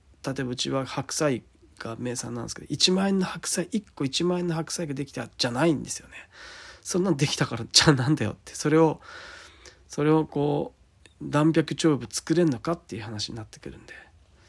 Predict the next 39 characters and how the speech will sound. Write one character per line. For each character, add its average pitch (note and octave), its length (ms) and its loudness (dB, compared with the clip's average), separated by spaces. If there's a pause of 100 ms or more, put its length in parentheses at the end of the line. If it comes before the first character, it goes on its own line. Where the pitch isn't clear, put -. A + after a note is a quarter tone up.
(300)
何 C#3 240 0
百 D3 180 -4
丁 D3+ 220 2
部 C3 80 -6
白 - 260 -10
菜 D3+ 160 -2
な B2 80 -4
ん - 60 -10
て - 120 -12
作 - 240 -6
れ E3+ 120 2
な B2 120 0
い G#2 40 -8
よ - 60 -10
じ - 100 -12
ゃ - 40 -20
ん。 - 80 -20
百 - 300 -2
丁 G#3+ 280 4
部 D3+ 100 -2
で E3 80 -4
白 - 240 -6
菜 E3+ 160 0
な C#3 60 -2
ん - 20 -6
か - 120 -10
作 - 280 -2
れ F3 100 4
な C#3+ 120 0
い - 20 -6
わ F2+ 80 -8
け G2+ 80 -6
じ - 80 -10
ゃ - 20 -16
な - 60 -20
い - 20 -20
で - 40 -18
す - 80 -18
か。 - 100 -20